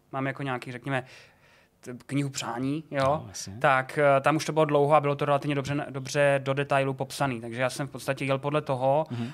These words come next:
Speaker 1: akorát jsem ještě pa-, dolaďoval, řekněme, nějaký ty konkrétní věci, eh, hodnoty a tak, ale jinak s-, problémy s tím nebyly.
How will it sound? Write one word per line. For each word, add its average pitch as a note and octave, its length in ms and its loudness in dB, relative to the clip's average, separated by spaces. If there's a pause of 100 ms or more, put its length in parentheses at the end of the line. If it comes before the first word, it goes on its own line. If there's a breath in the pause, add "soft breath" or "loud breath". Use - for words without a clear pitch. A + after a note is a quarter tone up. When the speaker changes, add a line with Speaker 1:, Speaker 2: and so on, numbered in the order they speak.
Speaker 1:
akorát C3 300 2
jsem C#3 100 0
ještě C3+ 180 -4
pa-, C3+ 180 0 (240)
dolaďoval, C3+ 680 0
řekněme, C3 260 -6
nějaký C3 240 -4
ty C3 100 -10
konkrétní B2+ 500 -4
věci, B2+ 580 -4
eh, A#2+ 240 -6
hodnoty B2+ 420 -4
a B2+ 40 -4
tak, B2+ 220 -4
ale C3 120 4
jinak C3+ 220 -2
s-, - 200 -20
problémy D3 360 0
s - 80 -10
tím E3+ 120 -4
nebyly. D3+ 420 -2